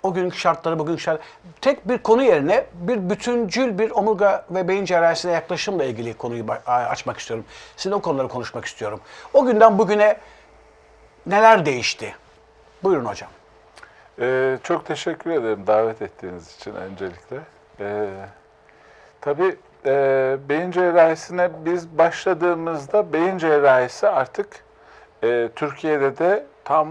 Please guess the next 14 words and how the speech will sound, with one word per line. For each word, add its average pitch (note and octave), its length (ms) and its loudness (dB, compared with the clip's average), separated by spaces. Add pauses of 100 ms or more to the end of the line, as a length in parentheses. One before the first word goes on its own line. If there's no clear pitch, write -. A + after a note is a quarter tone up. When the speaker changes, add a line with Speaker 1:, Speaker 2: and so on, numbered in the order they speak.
(100)
Speaker 2:
o D3 100 -2
yükselişini C#3 720 -6
yaşamak D#3 500 -2
üzereydi. G#2+ 680 -8 (840)
Ee, B2+ 580 -2 (580)
ilk F3+ 280 -2
önce F#3 560 0
tabii D3+ 300 -2
büyük F3 400 -8 (160)
üniversiteler C#3 840 6
öncülük A#2+ 640 -6
yapıyordu G2 520 -8
buna. B2+ 320 -8 (500)
Ee, G#2+ 260 0